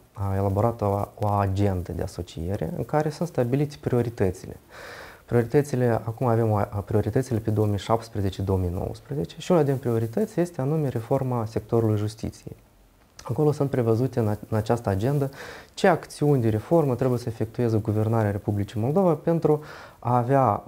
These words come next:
un sistem judiciar independent, eficient, uh, unde vor accede, uh,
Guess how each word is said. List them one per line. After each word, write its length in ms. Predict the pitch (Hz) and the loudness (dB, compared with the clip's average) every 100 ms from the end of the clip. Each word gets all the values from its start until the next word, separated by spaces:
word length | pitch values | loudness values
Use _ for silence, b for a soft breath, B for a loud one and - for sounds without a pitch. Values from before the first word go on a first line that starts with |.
| 110 | -2
un 100 | 110 | -2
sistem 440 | 110 107 110 101 95 | -4 -2 -2 -2 -2
judiciar 480 | 95 104 - 92 - - | -2 -2 0 0 -2 -4
independent, 760 | 113 101 - 107 113 156 143 - | -2 -2 -2 -2 2 4 2 0
eficient, 760 | 131 98 - 110 143 139 131 - B B B | -4 -4 -2 2 4 4 0 -12 B B B
uh, 100 | - 113 110 104 104 | 0 4 4 4 2
unde 200 | 117 110 | 4 4
vor 400 | 113 113 107 - | 4 4 4 2
accede, 800 | 104 104 - - 113 98 95 - | -2 -4 -4 -2 0 2 2 2
uh, 720 | 104 104 101 98 98 101 - | 0 0 2 0 0 -2 -4